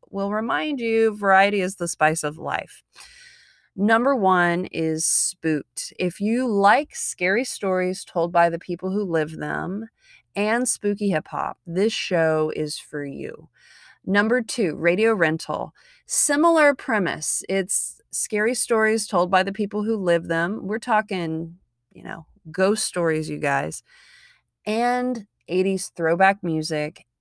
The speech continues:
And there's a character called Terry Carnation who runs this rental store within the podcast, played by Rainn Wilson.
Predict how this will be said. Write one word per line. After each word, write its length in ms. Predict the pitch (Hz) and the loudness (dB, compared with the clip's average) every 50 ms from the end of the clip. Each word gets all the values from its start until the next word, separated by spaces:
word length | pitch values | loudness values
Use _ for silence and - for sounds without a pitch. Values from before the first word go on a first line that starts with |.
| _ - | _ -6
And 540 | 214 233 240 247 240 226 214 208 214 233 226 | -4 -2 0 2 2 2 2 0 0 -2 -2
there's 280 | 202 180 180 190 185 214 | -2 -2 -2 -2 -4 -6
a 60 | 202 | -10
character 800 | - - - 247 233 240 240 233 226 - 175 156 156 165 180 - | -10 -8 -4 0 2 2 2 0 0 -4 -4 -4 -2 -4 -6 -8
called 360 | - - 185 160 160 160 165 | -8 -6 -4 -4 -4 -4 -8
Terry 580 | - - - - - 220 220 226 247 254 262 247 | -12 -18 -20 -16 -10 -6 -4 -2 0 0 -2 -4
Carnation 1000 | - - 233 220 208 190 170 165 165 180 - - - 180 160 165 175 202 247 269 | -6 -6 -4 -2 -2 0 0 0 0 -2 -4 -6 -8 -8 -8 -6 -6 -8 -8 -6
who 180 | 233 214 190 185 | -4 -2 -2 -2
runs 460 | 175 180 180 185 190 196 202 202 - | 0 0 0 0 2 2 2 0 -2
this 320 | - 175 170 175 - - - | -2 -4 -4 -4 -4 -8 -6
rental 460 | 175 175 175 185 185 - 180 160 165 | -4 -2 -2 -2 -2 -4 -6 -8 -8
store 600 | - - - 165 151 147 151 151 170 196 240 247 - | -8 -12 -12 -10 -8 -6 -6 -6 -6 -8 -8 -12 -14
within 340 | 196 185 175 - 175 170 175 | -12 -12 -10 -8 -6 -6 -6
the 80 | 185 | -6
podcast, 560 | - - 160 147 151 - - 156 - 165 - - _ _ _ _ _ _ _ _ | -4 -4 -4 -4 -4 -4 -4 -4 -4 -6 -8 -14 _ _ _ _ _ _ _ _
played 240 | - 220 214 220 214 | -2 0 0 2 4
by 160 | 220 214 202 | 4 4 4
Rainn 420 | 170 170 165 170 175 180 180 175 | 4 0 -2 0 0 0 0 -2
Wilson. 580 | 156 147 147 151 - - 160 156 165 196 233 - | -2 -4 -6 -6 -6 -6 -6 -6 -6 -8 -10 -10